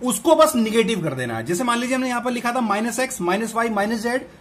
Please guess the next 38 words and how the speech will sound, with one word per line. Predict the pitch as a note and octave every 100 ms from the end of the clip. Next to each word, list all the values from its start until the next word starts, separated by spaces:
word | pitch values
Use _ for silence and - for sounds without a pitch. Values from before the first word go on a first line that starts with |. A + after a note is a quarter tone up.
| -
तो |
अब | G#3+ B3
वहां | G#3+ G#3+
पर | B3+
हम | C4
कर | A#3+ A3+
देंगे | B3 C4+
plus | A#3 G#3 G#3+
X, | C#4 C4+
plus | - G3 F#3+
Y | A3 A3+
और | A#3 D#4 E4+ - -
plus | F#3 D#3+ -
Z। | A#2+ A#2 F#2+ - - - -
ठीक | B3+
है |
बच्चों, | C#4+ C#4 A#3+
तो | F3
यहां | G#3+ A3+
पर |
हम | B3+
क्या | A#3+ A#3
करेंगे, | A#3 A#3+
जो | B3
हमारा | A#3+ A3 B3
पहला | A3+ G3+ G#3+
वाला | G#3+ A3
था, | A#3+
उसको | G3 A3+
हम | A3+
minus | A3+ F#3+ G#3 G3+
कर | F#3+
देंगे, | F3+ G3 C#4 D#4 - - - - -
T | B3
को | G3 C#4
reverse | B3+ G#3 B3+ -
कर | F3+ B2+
देंगे। | B2+ A#2